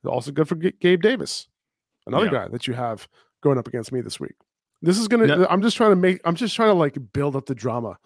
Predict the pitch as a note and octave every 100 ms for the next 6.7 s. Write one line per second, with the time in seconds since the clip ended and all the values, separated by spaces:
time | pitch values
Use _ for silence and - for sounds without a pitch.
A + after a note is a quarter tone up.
0 | _ _ - C3+ C3 B2+ B2 - - -
1 | - - - C3+ A2 G#2+ F#2 - - _
2 | - - - C3 B2 A#2 - D3 C#3+ C#3+
3 | D3+ C#3 C#3+ D3+ C#3+ E3+ F3+ D#3 E3+ D#3
4 | D#3 D#3+ D#3 G3+ A3 - _ _ _ _
5 | - C3 D3+ F#3+ A3+ C3 - - _ _
6 | C3+ C3+ D#3 A2 G#2+ G2